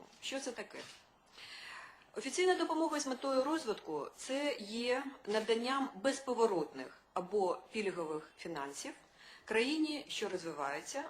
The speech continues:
або країні з переходною економікою. Е, розвиток в даному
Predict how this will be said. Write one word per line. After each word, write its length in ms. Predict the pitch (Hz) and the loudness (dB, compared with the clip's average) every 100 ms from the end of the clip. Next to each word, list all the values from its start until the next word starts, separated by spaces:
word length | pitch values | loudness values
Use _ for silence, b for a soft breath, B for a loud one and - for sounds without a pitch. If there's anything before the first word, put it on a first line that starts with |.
| - | -4
або 280 | 196 285 | -2 0
країні 460 | 320 - 214 233 240 | 0 -2 -4 -4 -6
з 80 | - | -8
переходною 540 | 190 175 185 185 185 180 | -10 -8 -6 -4 -6 -8
економікою. 600 | 170 165 135 - - - - - _ _ _ _ B B B B B B B 220 | -8 -8 -10 -12 -16 -18 -20 -20 _ _ _ _ B B B B B B B 4
Е, 400 | 220 220 214 - - | 8 8 6 4 0
розвиток 760 | 247 370 381 311 - 190 - - | 4 6 6 4 4 2 0 -4
в 160 | 180 | 2
даному 600 | 190 180 180 175 170 165 | 6 6 4 0 0 0